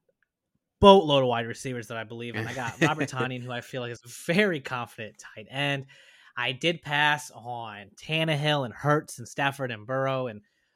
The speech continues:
Speaker 1: all that fun stuff, and even Brady and Rodgers. Like, I, I was aiming at a quarterback there in the sixth round, and here we are in the tenth round.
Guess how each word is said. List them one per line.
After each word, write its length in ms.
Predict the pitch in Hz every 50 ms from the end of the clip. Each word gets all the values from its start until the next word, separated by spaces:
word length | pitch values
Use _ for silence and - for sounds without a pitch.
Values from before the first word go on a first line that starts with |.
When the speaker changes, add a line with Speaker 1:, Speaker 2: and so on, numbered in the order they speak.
| _ _ -
Speaker 1:
all 200 | 147 165 175 170
that 220 | 160 147 147 -
fun 280 | - - 135 120 117 113
stuff, 320 | - - - 120 113 110 -
and 180 | 127 135 143 147
even 180 | 147 147 139
Brady 280 | 127 135 135 139 139 135
and 80 | 135 131
Rodgers. 340 | 127 123 127 131 127 - 139 -
Like, 140 | 131 143 143 -
I, 180 | 147 170 208 208 - -
I 100 | - 226
was 120 | 233 208 202
aiming 220 | 185 202 208 220 214
at 100 | 196 175
a 280 | 165 147 139 127 120 _ _ _ _ _ _ _ _ _ _ _ -
quarterback 400 | - - 233 226 180 170 135 -
there 140 | - 180 180
in 60 | 180
the 80 | 147 127
sixth 360 | - - - 214 - - -
round, 320 | 160 156 165 185 170 139
and 80 | 127 117
here 160 | 135 202 226
we 100 | 226 233
are 80 | 233 233
in 60 | 208
the 100 | 185 147
tenth 320 | - - - 147 139 -
round. 300 | - 117 110 101 101 101